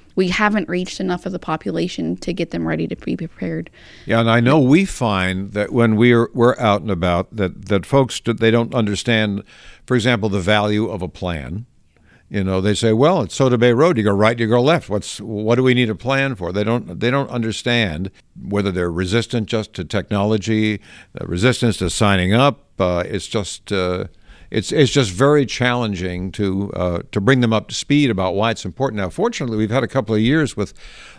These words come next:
Speaker 2: light fire incident
Speaker 1: Knock on
Speaker 2: rates,
Speaker 1: wood.
Speaker 2: you know? Yeah, knock on
Speaker 1: <laughs>
Speaker 2: wood. Uh, have you been able to do, um, some planning during that time? Have you been able to, has the, uh,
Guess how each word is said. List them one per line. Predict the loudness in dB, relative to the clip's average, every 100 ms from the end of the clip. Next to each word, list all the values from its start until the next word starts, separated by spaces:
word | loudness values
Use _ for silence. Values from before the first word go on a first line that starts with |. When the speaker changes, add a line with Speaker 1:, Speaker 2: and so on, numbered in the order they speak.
| -2
Speaker 2:
light | 4 4 4 0
fire | 2 4 4 0 -6 -20 -20 -20 -20 -14
incident | -2 -2 0 -4 -4 -12 -8 0
Speaker 1:
Knock | 2
on | 4
Speaker 2:
rates, | 4
Speaker 1:
wood. | 4
Speaker 2:
you | 4
know? | 4 4
Yeah, | 6 6
knock | 6 6 6
on | 4
Speaker 1:
<laughs> | 4
Speaker 2:
wood. | 2 0 -10 -12 -2
Uh, | 4 6
have | 6 6
you |
been | 4 4
able | 4 2
to | 0 0
do, | 4 4 4 4
um, | 2 4 2 -4 -10 -20 -18 -18 -18 -20 -20 -4
some | 0 0
planning | 2 2 4 2 0 -2 -4 -6 2
during | 4 4
that | 2 0
time? | -2 0 0 2
Have | 2
you | 2
been | 0 2
able | 2 2
to, | 2 2
has | 0 0
the, | 0 0
uh, | -2